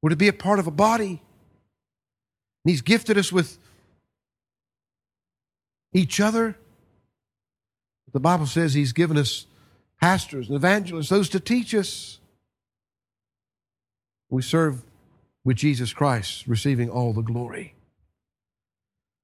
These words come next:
So this evening, we come as a unified body, and you must examine yourself. And if there's something you need to make right with God, I can assure you, God, right now,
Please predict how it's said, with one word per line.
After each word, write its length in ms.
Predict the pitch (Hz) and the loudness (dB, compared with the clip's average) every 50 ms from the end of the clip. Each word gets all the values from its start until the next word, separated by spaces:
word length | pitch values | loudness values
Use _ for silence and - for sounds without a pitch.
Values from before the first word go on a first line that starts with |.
| _ _ _ | _ _ _
So 80 | 156 | -2
this 180 | 151 156 147 - | -2 -2 2 2
evening, 360 | 202 214 202 170 175 165 160 | 2 2 4 2 2 2 2
we 120 | 160 160 151 | 2 0 0
come 200 | - 190 190 175 | 2 0 0 2
as 80 | 151 | 0
a 60 | 147 | 0
unified 460 | 165 185 190 180 - - 170 165 156 139 | 0 0 0 0 2 2 2 2 2 2
body, 280 | 180 190 196 180 160 | 2 2 4 4 2
and 120 | 160 151 - - - - _ _ _ _ _ _ | 2 0 -2 -10 -20 -20 _ _ _ _ _ _
you 120 | 170 220 | 0 2
must 160 | 226 214 - | 2 2 0
examine 420 | 175 151 131 139 185 190 190 180 170 | 0 -2 0 0 2 2 2 2 0
yourself. 440 | 147 147 - - 190 208 180 - 180 | 0 0 0 0 0 0 2 2 0
And 60 | 180 | -2
if 80 | 165 | 0
there's 180 | - 190 185 - | 0 -2 -2 0
something 480 | - 240 247 - - 214 202 190 160 - - - _ _ _ _ _ _ _ _ | 0 0 -2 0 0 -2 -2 -2 -4 -6 -12 -20 _ _ _ _ _ _ _ _
you 120 | 180 220 | 0 0
need 140 | 220 233 196 | 2 2 0
to 60 | 214 | 0
make 220 | 190 196 196 185 - | 0 0 0 2 2
right 180 | 185 196 190 | 2 2 2
with 120 | 180 170 156 | 0 -2 0
God, 160 | - 202 208 | 0 0 0
I 80 | 202 208 | 0 0
can 160 | - 208 202 | 0 0 -2
assure 240 | 196 - - 240 247 | 0 -2 -2 -2 0
you, 140 | 214 180 | 0 0
God, 520 | 147 147 - 220 240 247 214 180 123 120 131 | 0 -2 -2 -2 -2 -2 -2 -2 -2 -2 -2
right 240 | 185 214 247 240 214 | 0 0 0 -2 0
now, 480 | 220 247 262 262 233 160 - - - | 2 2 2 2 0 -2 -6 -12 -18